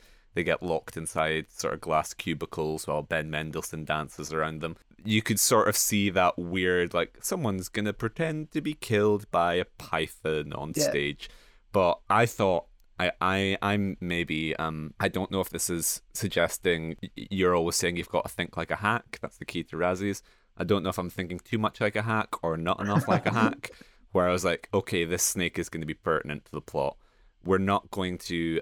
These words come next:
Speaker 1: like, there's no time for the hearings. We can't see Congressman Delbert get impeached.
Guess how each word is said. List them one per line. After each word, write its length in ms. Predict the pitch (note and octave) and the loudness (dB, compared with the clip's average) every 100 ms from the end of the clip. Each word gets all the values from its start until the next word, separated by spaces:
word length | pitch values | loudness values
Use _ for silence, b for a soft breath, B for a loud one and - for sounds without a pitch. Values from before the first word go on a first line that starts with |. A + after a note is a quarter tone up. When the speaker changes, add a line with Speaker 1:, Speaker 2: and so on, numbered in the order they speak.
| - | 0
Speaker 1:
like, 220 | F#2 F#2 - | 0 0 2
there's 240 | G#2 G2+ | 2 2
no 240 | G#2+ G#2+ G#2 | 2 2 2
time 320 | - F#2+ F2+ | 2 0 0
for 160 | F2+ | -2
the 60 | F2 | -2
hearings. 600 | E2 F#2+ G2 A2 A2 - - | 0 2 2 2 -2 -4 -4
We 100 | F#2 | -4
can't 320 | - F2+ - | -2 -2 -2
see 160 | F#2+ | -2
Congressman 600 | F2 F#2 F2+ F2 - E2 | -2 -4 -6 -6 -6 -4
Delbert 460 | D#2 E2 D#2+ D#2+ - | 2 2 2 -2 -2
get 160 | E2+ - | -4 -4
impeached. 580 | D2+ C#3+ C#3 - - | -6 -4 -2 -2 -4